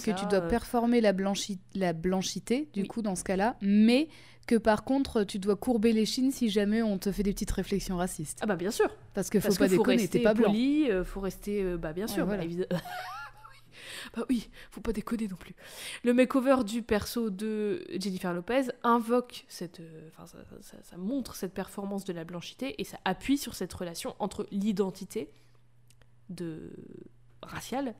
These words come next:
Speaker 2: et la classe sociale et ultimement, du coup, la consommation, parce qu'encore une fois, c'est une question d'argent et tout ça.
Speaker 1: D'ailleurs, j'en profite pour préciser que, euh, Gilo est américaine, mais que ses deux parents sont portoricains, effectivement.
Speaker 2: Portoricains, tu avais raison. Et si, comme Gwendoline Audrey Foster le dit,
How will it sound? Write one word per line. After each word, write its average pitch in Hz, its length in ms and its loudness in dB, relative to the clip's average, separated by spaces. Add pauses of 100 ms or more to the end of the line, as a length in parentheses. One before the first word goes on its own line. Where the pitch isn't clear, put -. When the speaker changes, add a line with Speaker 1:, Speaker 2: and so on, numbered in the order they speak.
Speaker 2:
et 233 200 0
la 175 140 -4
classe 175 200 -10
sociale 175 420 -10
et 180 160 -4
ultimement, 175 460 -10
du 170 120 -12
coup, 214 180 -10 (440)
la 190 120 0
consommation, 190 640 -6
parce 160 160 -14
qu'encore 160 280 -12
une 151 100 -16
fois, 214 120 -6
c'est 202 140 -8
une 160 60 -8
question 165 260 -12
d'argent 175 300 -12
et 185 40 -10
tout - 100 -14
ça. - 140 -14 (720)
Speaker 1:
D'ailleurs, 233 200 2
j'en 233 120 2
profite 214 340 -4
pour 214 140 -2
préciser 202 540 -4
que, 185 480 0
euh, 165 80 -4
Gilo 190 420 0
est 180 240 2
américaine, 190 560 2
mais 214 80 4
que 196 160 -4
ses 196 160 -4
deux 196 160 0
parents 214 320 2
sont 233 160 -4
portoricains, 196 600 -4
effectivement. 190 180 -4 (240)
Speaker 2:
Portoricains, 180 260 -4 (120)
tu - 120 -14
avais 214 140 -8
raison. 202 200 -8 (120)
Et 311 100 6
si, 285 240 0
comme 202 220 -2
Gwendoline 202 500 0
Audrey 208 300 0
Foster 208 400 -6
le 175 120 2
dit, 196 360 -6